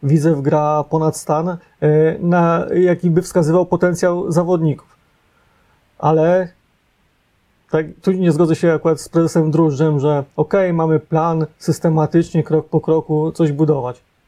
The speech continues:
Taka sytuacja może się nie po-, powtórzyć przez najbliższe pięć lat. I będziemy żyli z tym planem, że cały czas idziemy krok po kroku. Jak możemy zrobić skok,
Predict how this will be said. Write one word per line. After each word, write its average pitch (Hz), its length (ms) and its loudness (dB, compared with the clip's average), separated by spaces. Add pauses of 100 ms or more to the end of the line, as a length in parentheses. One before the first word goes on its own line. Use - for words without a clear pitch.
(840)
Taka 147 180 -4
sytuacja 151 440 -2
może 147 200 -2
się 151 80 -4
nie 156 180 -2
po-, 170 240 -4 (180)
powtórzyć 160 400 0
przez 170 280 0
najbliższe 165 500 0
pięć 202 220 0
lat. - 240 -4 (920)
I 156 240 2 (280)
będziemy 170 400 4
żyli 170 240 2
z 170 40 -4
tym 170 160 2
planem, 170 400 -2
że 147 320 0 (200)
cały 175 220 0
czas 147 180 0
idziemy 156 240 0
krok - 220 -2
po 147 100 -8
kroku. 135 280 -4
Jak 135 140 -2
możemy 165 280 0
zrobić 156 460 -2 (180)
skok, - 440 -6